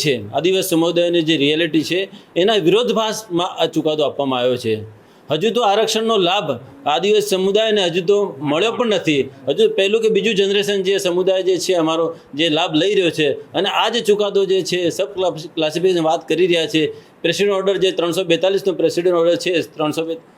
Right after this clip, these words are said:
એ એસ ટી માટે એનો ભંગ કરીને રાજ્ય સરકારને જે સત્તા આપવાની કોશિશ કરી રહી છે આ સુપ્રીમ કોર્ટ ચુકાદો અને જે સબ ક્લાસિફિકેશન વાત કરી રહી છે અને જેના કારણે એ મોટું નુકસાન આદિવાસી સમુદાયને ભોગવવું પડે તેમ છે.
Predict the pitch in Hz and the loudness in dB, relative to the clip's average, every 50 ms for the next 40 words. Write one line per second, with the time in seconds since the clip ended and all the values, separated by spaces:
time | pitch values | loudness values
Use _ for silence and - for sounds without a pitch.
0 | _ - - 147 143 147 147 143 - - 180 165 156 151 - 151 147 147 - - | _ -4 0 0 2 2 0 0 0 2 2 2 2 2 0 -2 -2 -2 -6 -10
1 | - - - 170 180 208 196 139 165 190 226 240 196 - 214 208 220 226 208 170 | -16 -8 -4 -2 0 0 0 0 -2 0 0 0 0 2 2 2 4 4 2 2
2 | 127 104 - - - - - - - 135 165 202 208 247 233 - 220 208 214 214 | 0 -2 -6 -12 -20 -20 -10 -4 -2 0 0 2 2 0 0 0 0 0 2 2
3 | 208 208 202 180 165 175 - - 190 180 - 185 180 180 180 175 - 170 160 160 | 4 4 4 2 0 -2 -2 -2 -2 -2 -2 -2 -2 -2 -2 0 0 0 0 0
4 | 180 165 - 170 165 165 165 160 165 160 139 135 160 151 - 147 147 143 151 151 | 0 0 0 2 2 2 2 2 0 0 0 0 -2 -2 -2 -2 -4 -2 -2 -2
5 | 151 156 151 - 147 135 151 156 151 147 135 123 - - - - - - - 143 | -2 -2 -4 -4 -4 -2 -2 -2 0 0 0 0 -2 -8 -14 -20 -20 -14 -10 -6
6 | 139 151 165 165 170 160 160 185 190 190 - 233 233 - 226 233 202 175 214 208 | -4 -2 -2 -2 -2 -2 0 0 0 0 -2 -4 -2 0 0 0 2 2 2 2
7 | 214 202 202 196 190 196 180 170 180 180 - - 180 175 190 190 190 196 185 - | 4 4 4 4 4 2 2 0 -2 -2 0 0 2 2 4 2 2 0 0 2
8 | 202 202 185 175 185 190 208 220 214 202 202 - - - - - 139 131 170 202 | 2 2 2 2 0 0 0 0 0 -4 -6 -12 -16 -20 -20 -14 -6 -4 -2 0
9 | 240 254 233 196 220 202 190 175 147 131 107 - - - - _ - 185 175 180 | 0 0 0 0 0 0 0 0 -2 -2 -4 -8 -14 -20 -10 _ -2 0 2 2
10 | 202 202 - 247 233 220 202 208 208 202 196 175 170 185 190 165 - 170 170 175 | 2 2 4 4 4 4 2 0 0 0 0 2 2 2 2 2 0 0 0 0
11 | 170 175 170 170 165 165 165 165 165 165 - - 113 135 156 160 185 175 180 165 | 0 0 0 0 0 0 -2 -4 -6 -10 -12 -4 -2 0 2 2 2 2 0 0
12 | 160 160 - 151 147 147 139 135 139 120 110 110 | -2 0 0 -2 0 0 0 0 0 0 -2 -2